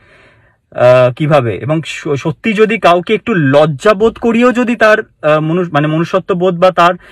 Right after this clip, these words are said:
জ্ঞানটা ফেরে যে আমি কি ভুলটা করছি, তাহলে সেটা হতে দেবেন, সেটাকে বাধা দেবেন না। আমি বলছি একটু লজ্জা পাওয়াটা ভালো। But যাই হোক, আম, anyway, আহ,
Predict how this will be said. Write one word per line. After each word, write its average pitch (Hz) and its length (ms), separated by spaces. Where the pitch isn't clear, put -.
জ্ঞানটা 180 380
ফেরে 214 360
যে 175 100
আমি 175 140
কি 196 120
ভুলটা 180 380
করছি, 185 580
তাহলে 180 320
সেটা 196 240
হতে 180 220
দেবেন, 180 200
সেটাকে 165 240
বাধা 151 220
দেবেন 120 240
না। 98 220
আমি 117 120
বলছি 117 240
একটু 147 120
লজ্জা 160 300
পাওয়াটা 180 260
ভালো। 127 320
But 139 260
যাই 185 240
হোক, 202 260
আম, 127 680
anyway, 208 300
আহ, 123 1120